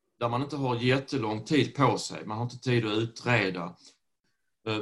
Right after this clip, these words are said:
varje dag, varje vecka kan betyda, eh, liv och död på ett äldreboende eller inom hemtjänsten och så vidare. Nej, det som då aktualiseras, det är ju en annan princip, va? Som inte bara handlar om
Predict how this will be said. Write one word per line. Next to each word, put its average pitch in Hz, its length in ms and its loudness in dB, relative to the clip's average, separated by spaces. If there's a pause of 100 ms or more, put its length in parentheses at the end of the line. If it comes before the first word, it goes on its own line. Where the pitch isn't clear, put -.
varje 120 440 6
dag, 101 420 2
varje 113 300 2
vecka 107 560 -4 (400)
kan 104 200 -4
betyda, 98 640 0 (500)
eh, 98 140 0
liv 107 400 0
och 90 80 -4
död 104 320 -2
på 98 80 -10
ett 92 80 -10
äldreboende 101 680 -6
eller 98 140 -4
inom 92 120 -6
hemtjänsten 98 720 -8
och 85 100 -12
så - 120 -12
vidare. 90 500 -10 (800)
Nej, 170 180 8
det 185 100 8
som 170 140 0
då 190 120 6
aktualiseras, 143 840 4
det 131 80 0
är 127 60 4
ju 123 100 2
en 120 140 2
annan 131 480 0
princip, 120 640 0
va? - 220 -6 (480)
Som 127 180 4
inte 135 160 2
bara 139 260 6
handlar 131 340 4
om 110 260 -4